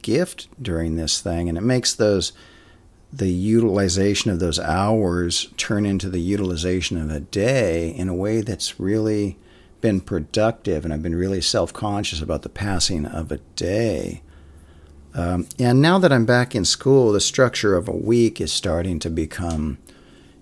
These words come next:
important to me. The day of the week establishes the routine. It's different by day.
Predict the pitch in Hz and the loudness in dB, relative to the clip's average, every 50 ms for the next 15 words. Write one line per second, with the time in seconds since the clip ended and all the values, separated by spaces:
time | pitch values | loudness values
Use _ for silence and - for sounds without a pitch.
0 | - - 123 107 92 78 76 - 110 95 90 - - 80 80 82 87 82 82 78 | -6 -2 0 0 0 0 -2 0 0 0 0 -2 -4 -6 -4 -2 -2 -2 -2 -2
1 | 80 76 76 98 98 98 92 85 82 82 87 85 95 117 117 120 117 110 - - | -2 -2 0 0 2 2 2 0 0 -2 -2 0 2 4 4 4 4 2 0 -6
2 | - - - - - - - - - - 92 87 82 - 82 - - 101 80 90 | -16 -18 -14 -10 -8 -6 -4 -4 -2 0 0 0 0 -2 -4 -4 -4 -4 -4 -4
3 | 87 78 80 82 78 76 - - 131 120 117 110 104 98 85 85 87 - - 95 | -4 -2 -2 -2 -2 -4 -2 -2 0 2 2 2 2 0 -2 -4 -6 -6 -4 -4
4 | 90 - 104 92 92 82 82 76 78 78 78 - 98 104 107 104 104 107 101 95 | -2 -2 -4 -4 -4 -2 -2 -2 -2 -2 -2 0 2 2 2 2 2 0 0 -2
5 | - | -4